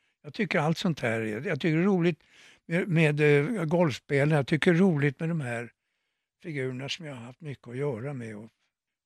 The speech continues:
goda vänner och Jycken.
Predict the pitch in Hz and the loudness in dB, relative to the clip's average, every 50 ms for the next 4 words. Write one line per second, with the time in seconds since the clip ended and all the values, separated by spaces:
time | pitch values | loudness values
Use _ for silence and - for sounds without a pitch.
0 | _ _ _ _ _ - 139 139 135 127 135 147 143 123 120 117 123 123 120 117 | _ _ _ _ _ -14 -8 -6 -4 -2 0 0 0 0 -2 -4 -6 -6 -8 -10
1 | 113 113 113 113 _ _ _ _ _ _ _ - 151 160 151 - - _ - 131 | -10 -12 -14 -16 _ _ _ _ _ _ _ 2 4 4 4 4 0 _ -8 -8
2 | 117 117 | -8 -10